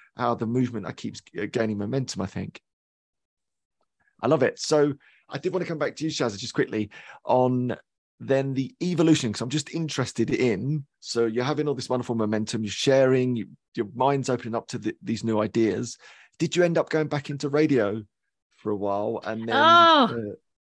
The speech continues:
Speaker 2: Oh,
Speaker 1: what's
Speaker 2: yeah.
Speaker 1: the, tell
Speaker 2: Where,
Speaker 1: me that bit.
Speaker 2: where to start? Where to start? So, um, I'm gonna use Ben's term t-, to cut a long story short, because it is a long story short.
Speaker 1: <laughs>
Speaker 2: I think I was about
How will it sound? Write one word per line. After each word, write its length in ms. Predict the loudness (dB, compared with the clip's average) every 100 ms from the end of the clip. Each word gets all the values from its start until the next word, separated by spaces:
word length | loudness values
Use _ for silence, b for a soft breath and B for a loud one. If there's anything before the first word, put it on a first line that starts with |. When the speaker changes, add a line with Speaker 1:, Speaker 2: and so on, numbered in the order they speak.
| _ -10
Speaker 2:
Oh, 100 | -8
Speaker 1:
what's 120 | -4
Speaker 2:
yeah. 360 | 4 8 8 6
Speaker 1:
the, 80 | -6 _
tell 180 | 0 2
Speaker 2:
Where, 40 |
Speaker 1:
me 100 | 2
that 260 | 2 2 2
bit. 200 | -4 0
Speaker 2:
where 280 | 2 2 0 -4
to 140 | -8
start? 560 | -10 -4 2 4 4 2
Where 260 | 2 2 0
to 140 | -8
start? 460 | -4 2 2 0 0
So, 300 | 2 2 2 B B B B B
um, 500 | 6 6 6 4 0 -8 _ -8
I'm 80 | 0
gonna 120 | 2
use 200 | 2 -2
Ben's 340 | -2 -2 -2 -4
term 380 | -2 -2 -2 -6
t-, 100 | -12 -10
to 120 | -4
cut 240 | 2 4
a 40 | 4
long 220 | 4 2
story 340 | 0 0 0
short, 420 | -2 -4 -4 -4 -6
because 260 | -4 -2
it 80 | -2
is 120 | -2
a 40 | -2
long 160 | -4
story 280 | -4 -2 -2
short. 360 | -2 -2 -4 -6
Speaker 1:
<laughs> 260 | -14 -14 -4
Speaker 2:
I 80 |
think 220 | 2 2 2
I 40 |
was 120 | 0
about 480 | 2 2 4 2